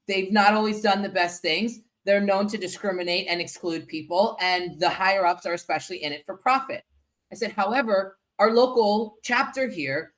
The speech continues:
has done some really great things, and they're trying to serve our local community." I said, "Now, because I went to this Salvation Army fundraiser, am I gonna be branded with whatever bullshit they've done for the last decades of their existence?"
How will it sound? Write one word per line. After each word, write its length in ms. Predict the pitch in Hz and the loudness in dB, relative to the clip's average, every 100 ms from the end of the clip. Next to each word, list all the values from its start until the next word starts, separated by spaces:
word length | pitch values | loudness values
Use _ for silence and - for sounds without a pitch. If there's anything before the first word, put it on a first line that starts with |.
| - | -6
has 180 | 220 | -2
done 220 | 214 220 214 | 2 2 2
some 160 | 220 | -2
really 260 | 180 180 202 | -2 -2 -2
great 340 | 165 165 170 | 0 -2 -2
things, 360 | 135 131 170 180 | -6 -4 -6 -4
and 120 | 196 | -2
they're 120 | 208 | -2
trying 260 | 214 202 214 | 0 0 0
to 60 | |
serve 260 | 220 214 190 | -2 -2 -2
our 100 | 170 | 0
local 320 | 160 185 156 | 0 -2 -4
community." 680 | 139 185 214 277 214 113 - _ _ - | -10 -6 -2 0 0 -4 -12 _ _ -4
I 60 | |
said, 240 | 202 226 214 | 0 0 2
"Now, 180 | 233 233 | 2 2
because 300 | 220 226 208 | 0 0 4
I 140 | 233 | 4
went 180 | 233 233 | 4 0
to 100 | 233 | -4
this 380 | 208 196 - - _ - | -2 -4 -6 -14 _ -4
Salvation 520 | 233 196 208 208 208 | 4 6 4 -2 0
Army 300 | 180 175 151 | 0 0 0
fundraiser, 720 | 202 262 226 151 139 139 - - _ _ | 0 0 0 -2 -2 -4 -6 -8 _ _
am 160 | 190 196 | -2 0
I 200 | 175 190 | 4 4
gonna 220 | 220 233 214 | 4 2 0
be 220 | 196 139 | -4 -4
branded 500 | 170 175 220 269 220 | -2 0 0 0 -2
with 180 | 180 180 | -6 -4
whatever 520 | 170 170 185 196 180 | -2 0 0 -2 -4
bullshit 480 | 156 190 208 220 220 | -2 -2 0 0 0
they've 260 | 175 175 139 | 0 0 2
done 380 | 156 180 247 | 2 2 0
for 100 | 247 | -2
the 100 | 180 | -2
last 440 | 170 165 165 - - | 0 2 2 0 -2
decades 460 | 165 175 185 190 | -2 0 -2 0
of 100 | 175 160 | -2 0
their 140 | 151 | -2
existence?" 680 | 135 131 143 - 226 247 - | -2 -6 -10 -4 -4 -4 -10